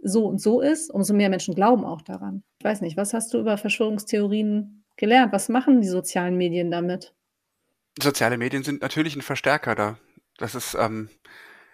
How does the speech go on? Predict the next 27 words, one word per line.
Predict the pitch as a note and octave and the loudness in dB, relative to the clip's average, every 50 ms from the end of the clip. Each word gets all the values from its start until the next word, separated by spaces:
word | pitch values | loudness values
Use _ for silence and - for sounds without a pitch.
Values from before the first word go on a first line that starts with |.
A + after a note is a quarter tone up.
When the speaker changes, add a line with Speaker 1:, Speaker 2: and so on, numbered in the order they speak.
| _ _ _ _ _ _ _ | _ _ _ _ _ _ _
Speaker 2:
also | - A#2+ A#2 A2+ A#2+ | 0 0 0 0 -2
zumindest, | A2 - C3+ B2+ C3 C#3 C#3+ C#3 - - | -4 -2 0 2 2 2 0 -2 -4 -12
wo | - B2 C3 C3 C3+ | -6 -2 -2 0 0
sie | B2 B2+ B2 B2 B2 - | 0 -2 -2 -2 -2 -2
algorithmisch, | - - C3 B2 B2+ A2+ C3 C#3 - D3 B2+ - - - - - | -2 -4 -2 -2 0 0 0 0 0 -2 0 0 -2 -4 -4 -2
äh, | - B2+ A#2+ A#2 A#2 A#2+ A#2+ A2+ D2+ - - - - | 0 0 2 0 0 -2 -6 -8 -10 -10 -12 -12 -12
funktionieren | - - - C3 B2 - - C3 A#2+ A#2+ A#2 A2+ A2 - | -12 -8 -6 -6 -6 -4 -4 -4 -2 -2 -2 -2 -4 -6
und | - - A#2 G#2+ - - - | -8 -8 -8 -8 -10 -12 -8
wo | A#2+ A#2+ A#2+ | -6 -6 -6
sie | A2+ A#2+ A#2 A#2 A#2+ A#2+ | -4 -6 -8 -8 -6 -6
stark | A#2+ - - C3 A#2 - | -4 0 0 0 2 0
auf | B2 A2 | -2 -2
Emotionalisierung | - A#2 B2+ A#2+ - A#2+ A#2 A2+ A2+ G#2 C#3 C#3+ B2 A#2+ | -2 -2 -2 -2 -2 -2 -2 -2 -2 0 0 0 0 0
setzen | A2 - A2 G#2 - - | -2 -2 -4 -2 -4 -6
und | G2+ G#2 | -6 -6
sowas. | - A2 G2+ G#2 G#2 - | -6 -4 -4 -4 -4 -4
Also | - - G2+ G2+ | -6 -6 -6 -4
wenn's, | G#2+ G#2+ G#2 - - - | -6 -6 -6 -6 -8 -8
wenn's | A2+ G#2+ | -10 -8
Konfliktlinien | - - A#2+ - - C#3+ C#3 - - C#3+ C3+ C3+ C3 B2+ | -6 -8 -6 -2 -2 -2 -2 -2 -6 -4 -4 -2 -2 -2
gibt, | D3 D3 C#3+ - - - - - - - - - - - _ _ _ | -4 -6 -6 -8 -12 -14 -14 -14 -14 -14 -16 -18 -20 -20 _ _ _
dann | - C3 C3+ | -4 -4 -4
ist | - - - | -4 -2 0
klar, | - B2 B2 | 2 2 4
dass | C3 B2+ A#2 - - - | 4 2 0 0 -4 -4
quasi | - - A#2 A2+ A#2+ A2+ | 0 2 2 2 2 -2
die, | A2 A#2+ A#2 A#2 A2+ | -4 -6 -6 -6 -8